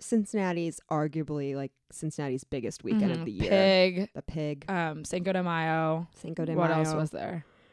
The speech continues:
Speaker 2: There was, like, three things.
Speaker 1: That's
Speaker 2: Game
Speaker 1: enough,
Speaker 2: of Thrones.
Speaker 1: honest-, ga-, th-, honest, yes,
Speaker 2: I don't know.
Speaker 1: exactly.
Speaker 2: Yeah.
Speaker 1: But no, I am also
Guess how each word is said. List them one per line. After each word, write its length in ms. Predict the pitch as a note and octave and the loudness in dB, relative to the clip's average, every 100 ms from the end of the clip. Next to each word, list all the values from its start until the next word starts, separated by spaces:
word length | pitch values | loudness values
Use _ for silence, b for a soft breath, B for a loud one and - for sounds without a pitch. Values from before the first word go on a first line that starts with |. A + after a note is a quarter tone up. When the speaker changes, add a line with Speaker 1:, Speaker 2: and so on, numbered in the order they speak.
| b - | b -4
Speaker 2:
There 60 | |
was, 140 | F#3 G3 | -2 -2
like, 120 | - | -4
three 180 | D#3+ D#3 | -6 -6
things. 220 | - - | -6 0
Speaker 1:
That's 260 | G#3+ - | 0 0
Speaker 2:
Game 120 | - E3 | -2 0
Speaker 1:
enough, 100 | D#3+ | 0
Speaker 2:
of 60 | D#3+ | 0
Thrones. 240 | D#3 D#3+ | -2 0
Speaker 1:
honest-, 220 | F#3 G3 - | 0 0 -4
ga-, 140 | F3+ - | -10 -12
th-, 120 | - - | -12 0
honest, 280 | A3+ G#3 G#3 | 2 2 2
yes, 120 | F#3 - | -2 -4
Speaker 2:
I 20 | |
don't 100 | F#3 | -2
know. 60 | E3+ | -2
Speaker 1:
exactly. 480 | F#3 D3 F3 D#3+ C#3+ | 0 2 0 0 2
Speaker 2:
Yeah. 80 | - | 6
Speaker 1:
But 140 | G#3 | 8
no, 100 | G#3 - | 8 8
I 160 | G#3+ A#3+ | 8 6
am 140 | - G3 | 4 4
also 600 | E3 - E3+ E3 D#3+ | 4 6 4 6 4